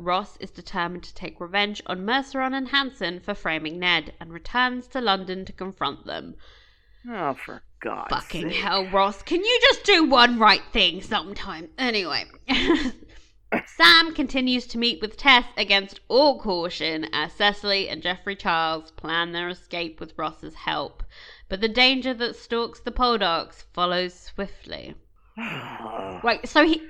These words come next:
Speaker 2: Well
Speaker 1: he wakes up from being hit over the head and is like, "I'm
Speaker 2: Yeah.
Speaker 1: gonna go back to London where I can get
Speaker 2: Yeah.
Speaker 1: hit over the head more."
Speaker 2: I mean, didn't he just say in this episode, you know, "If I have to go to London, it'll be too soon," or something along those lines?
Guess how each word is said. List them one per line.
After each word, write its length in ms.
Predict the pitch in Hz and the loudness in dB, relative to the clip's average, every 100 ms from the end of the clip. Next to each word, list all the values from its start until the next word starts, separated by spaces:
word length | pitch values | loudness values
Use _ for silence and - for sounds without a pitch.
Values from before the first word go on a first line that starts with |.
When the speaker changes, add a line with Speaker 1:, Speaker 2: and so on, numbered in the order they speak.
| - | 2
Speaker 2:
Well 280 | 208 247 320 | 8 8 8
Speaker 1:
he 240 | 381 302 320 | 4 -2 0
wakes 280 | 359 - 381 | 0 4 6
up 200 | 359 - | 6 4
from 260 | 240 226 | -4 2
being 360 | 226 220 220 233 | 4 4 2 0
hit 200 | 247 190 | 0 4
over 260 | 240 233 226 | 4 2 0
the 140 | 240 | -2
head 480 | 269 233 120 104 - - - - - | 0 0 -2 -8 -18 -20 -20 -8 -2
and 120 | 202 | 0
is 120 | 202 | 0
like, 220 | 185 165 - - | 0 0 -4 0
"I'm 60 | |
Speaker 2:
Yeah. 120 | 214 160 | 6 6
Speaker 1:
gonna 180 | 277 226 | 6 0
go 120 | 208 | 0
back 180 | 202 - | 0 -2
to 100 | - | -2
London 500 | 240 247 214 - - - | 0 0 -4 -12 -16 -16
where 200 | 196 196 | -2 4
I 60 | 202 | 4
can 180 | 202 214 | 2 0
get 160 | 208 226 | 2 2
Speaker 2:
Yeah. 80 | |
Speaker 1:
hit 140 | 214 - | 2 2
over 240 | 220 202 | 2 2
the 120 | 190 202 | -2 -2
head 280 | 220 202 | -2 -2
more." 380 | 220 226 - - - - | -4 -4 -6 -12 -20 -2
Speaker 2:
I 100 | 277 | 2
mean, 340 | 277 269 262 - _ - | 2 2 -2 -6 _ 2
didn't 240 | 285 - 494 453 | 4 4 -2 -4
he 300 | 320 302 302 | -2 -2 -4
just 360 | 254 165 208 240 - | -4 2 2 2 -2
say 400 | 196 175 180 185 | 2 4 4 2
in 140 | 165 160 | 0 0
this 200 | 165 - | -2 -2
episode, 640 | 160 170 175 180 175 175 175 _ _ _ _ | -2 -4 -4 -4 -2 -6 -12 _ _ _ _
you 120 | 170 143 | -6 -2
know, 260 | 131 120 - | -2 -4 -6
"If 380 | 107 151 170 120 - | -2 0 0 -2 -6
I 100 | 151 156 165 | -4 -4 -2
have 220 | 165 - | -2 -2
to 80 | 165 | -4
go 140 | 160 | -2
to 120 | 151 | -2
London, 360 | 131 131 147 143 | -2 -2 -2 -2
it'll 200 | 139 131 | -2 -4
be 180 | 120 131 | -6 -6
too 240 | 131 131 | -6 -8
soon," 400 | 120 - 131 135 | -8 -4 -2 0
or 120 | 131 135 | -2 -4
something 360 | 147 139 139 | -6 -6 -4
along 280 | 135 131 135 | -4 -4 -4
those 160 | 131 143 | -6 -4
lines? 320 | 135 143 | -4 -4